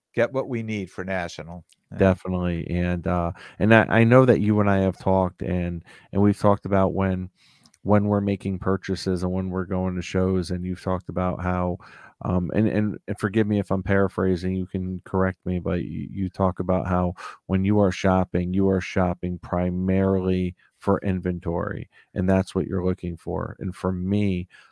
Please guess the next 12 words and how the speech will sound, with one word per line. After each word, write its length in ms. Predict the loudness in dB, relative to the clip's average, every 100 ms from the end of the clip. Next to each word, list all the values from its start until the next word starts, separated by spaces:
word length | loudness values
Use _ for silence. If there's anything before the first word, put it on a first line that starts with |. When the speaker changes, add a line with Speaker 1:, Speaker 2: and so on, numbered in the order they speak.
| _ _ _ _ _ _ _ _
Speaker 2:
I'm 300 | 2 4 2 -2
shopping 720 | -2 0 2 0 -2 -4 -4
primarily 840 | -2 0 0 0 2 2 0 -2
for 280 | -4 -4 -4
personal 640 | -4 -4 -2 -4 -4 -4
collection, 600 | -4 -4 -6 -6 -10 -10
pri-, 260 | -6 -4 -4 -8 -18 -20 -8
primarily 640 | 0 0 4 4 4 4 0
for 220 | 0 -4
P 280 | -2 -4 -4
C. 420 | -2 0 0 -6 -16 -20 _
And 440 | 2 2 2 0